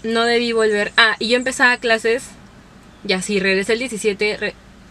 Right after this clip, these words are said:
empezaba clases el dieciocho de marzo. O sea, un día después de haber venido, yo llegué al mediodía y yo empezaba clases tipo a las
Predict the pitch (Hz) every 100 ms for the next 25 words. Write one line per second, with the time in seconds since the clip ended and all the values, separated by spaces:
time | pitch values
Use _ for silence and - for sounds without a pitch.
0 | - 226 208 190 220 214 214 208 214 208
1 | 185 - 175 165 - 202 - 185 175 -
2 | 170 - - - 190 - - 277 302 285
3 | 240 226 208 180 190 185 - - - -
4 | - 196 190 190 190 196 196 208 226 226
5 | 214 - 196 202 202 196 190 190 180 -
6 | - - - - 202 208 196 196 208 190
7 | 202 196 196 196 - 185 175 160